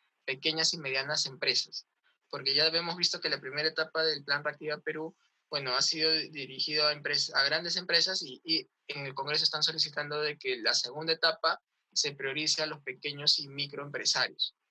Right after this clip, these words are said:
Lo que sí creo, bueno, hay un tercer punto, algunos están solicitando como a-, A P P y como Podemos, de que la ministra Alba respalde,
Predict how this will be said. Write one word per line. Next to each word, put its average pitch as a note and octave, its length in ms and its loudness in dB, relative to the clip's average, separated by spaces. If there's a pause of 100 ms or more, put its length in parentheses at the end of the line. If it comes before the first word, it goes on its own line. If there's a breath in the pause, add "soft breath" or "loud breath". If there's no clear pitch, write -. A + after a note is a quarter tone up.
(400)
Lo D#3 200 2
que D#3+ 100 0
sí G3+ 200 2
creo, G#3+ 320 2 (200)
bueno, D3 340 0
hay D#3+ 160 2
un F#3+ 80 -2
tercer F3 320 2
punto, F3+ 560 -2
algunos E3 680 -2
están D3+ 260 -6
solicitando D#3 840 0
como B2+ 300 -2
a-, A#2 160 2
A D3 100 2
P D3 140 -8
P D#3+ 500 4
y C#3+ 180 -2
como B2+ 300 -8
Podemos, D3 720 -2 (400 loud breath)
de C#3 260 -4
que C3+ 260 0
la C3 160 0
ministra D3 560 4
Alba D3+ 240 2
respalde, D3 1080 0